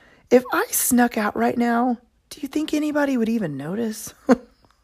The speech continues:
Maybe you're eyeballing the door. Maybe you're strategically trying to get the seat closest to the door so whenever they wrap it up, you can be the first one out. Maybe you're not. Maybe you're sitting across the room, but you're looking at the door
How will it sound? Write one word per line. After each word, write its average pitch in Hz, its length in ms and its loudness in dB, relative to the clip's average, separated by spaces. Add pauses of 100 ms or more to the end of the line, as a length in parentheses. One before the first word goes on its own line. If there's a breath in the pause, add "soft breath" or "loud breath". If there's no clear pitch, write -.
(480 loud breath)
Maybe 233 320 6
you're 240 140 6
eyeballing 190 540 4
the 165 80 2
door. 170 400 0 (280 loud breath)
Maybe 202 300 6
you're 208 380 6
strategically 285 1120 0 (260 loud breath)
trying 233 320 -2
to 214 60 -2
get 254 240 -2
the 208 60 -2
seat 208 260 -4
closest 196 460 -2
to 208 60 -8
the 180 100 0
door 170 360 0
so 226 160 -4
whenever 175 280 0
they 151 120 4
wrap 156 360 0
it 185 80 2
up, 180 200 2
you 170 100 -4
can 170 120 -4
be 165 80 -6
the 156 100 -4
first 170 340 -4
one 165 120 -6
out. 165 380 -4 (440 loud breath)
Maybe 196 300 4
you're 185 200 0
not. 151 400 -2
Maybe 180 200 -2
you're 190 140 2
sitting 180 320 -4
across 175 360 -2
the 185 80 -8
room, 156 140 -4
but 156 120 -6
you're 175 140 -4
looking 180 300 -6
at 170 120 -4
the 175 80 -4
door 170 460 0